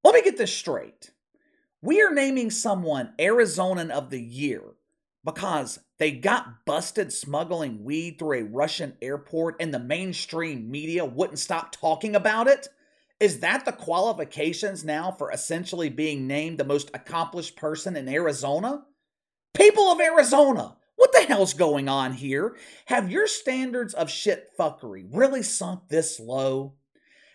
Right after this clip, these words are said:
A Z Central published a lengthy dissertation explaining why they chose Bob Greiner as Arizonan of the Year.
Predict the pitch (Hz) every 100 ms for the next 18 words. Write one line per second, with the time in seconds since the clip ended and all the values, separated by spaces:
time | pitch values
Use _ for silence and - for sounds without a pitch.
0 | _ 240 381 427 359 247 - 147 127 120
1 | 92 - 175 160 143 131 - 131 117 117
2 | 185 220 214 170 135 151 143 120 139 123
3 | 120 110 - - 151 131 113 139 208 254
4 | 214 185 196 160 135 139 135 127 123 120
5 | 120 117 117 - 127 123 123 113 113 127
6 | 143 156 240 131